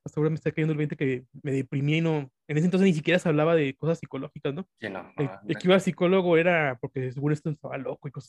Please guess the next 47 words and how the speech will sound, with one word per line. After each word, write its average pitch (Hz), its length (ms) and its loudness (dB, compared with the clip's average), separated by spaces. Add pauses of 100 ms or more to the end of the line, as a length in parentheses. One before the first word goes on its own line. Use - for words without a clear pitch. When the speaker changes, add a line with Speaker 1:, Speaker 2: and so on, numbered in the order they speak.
Speaker 2:
Sí, 135 60 2
Speaker 1:
así. 127 140 -4
Speaker 2:
súper 113 240 -2
tabú, 131 540 2
lo 123 160 0
decías 113 320 -10
en 127 100 -6
secreto. 120 1000 -2 (240)
Speaker 1:
Ajá. 147 380 2 (800)
Entonces, 147 280 0 (120)
este, 131 220 -4
en 123 120 -6
ese 135 80 0
entonces, 170 260 2
pues 135 160 -6
no, 139 140 -4
no, 156 160 -2
ni 143 100 -2
cuenta 151 300 0
que - 100 -8
uno 156 180 -4
tenía 147 120 -4
ese 143 80 -8
tipo - 240 -6
de 143 80 0
cosas. 151 300 -8 (840)
Entonces, 147 420 2
este, 156 220 -2
ese 156 120 -2
cambio 175 220 4
sí - 100 -2
me 175 120 4
llevó 160 220 4
a, 151 440 0
a 139 60 -12
sufrir 156 240 0
depresión, 156 380 2
que 180 100 0
ni, 139 120 -6 (1040)
que - 100 -12
ni 156 100 -6
cuenta 147 220 -2
que 156 80 -2
yo 151 120 4
tenía 160 160 0
depresión, 160 440 -2
¿no? 214 120 -6